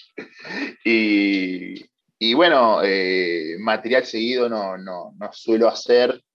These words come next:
pero siempre me vas a poder encontrar en algún foro,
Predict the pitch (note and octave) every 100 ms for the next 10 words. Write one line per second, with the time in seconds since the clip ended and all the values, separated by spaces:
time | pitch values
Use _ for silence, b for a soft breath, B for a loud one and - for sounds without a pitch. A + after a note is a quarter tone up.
0 | - C3 C3 C3 B2 A#2 B2 B2 B2 A#2+
1 | A2+ G#2 G#2 F#2 F2 G#2 G2+ F#2 G2+ G2+
2 | F#2+ G2+ G#2+ A2 G2+ F#2 - G2 G#2+ A2
3 | - A2+ A#2+ A#2 A2 G#2 G2+ F#2+ -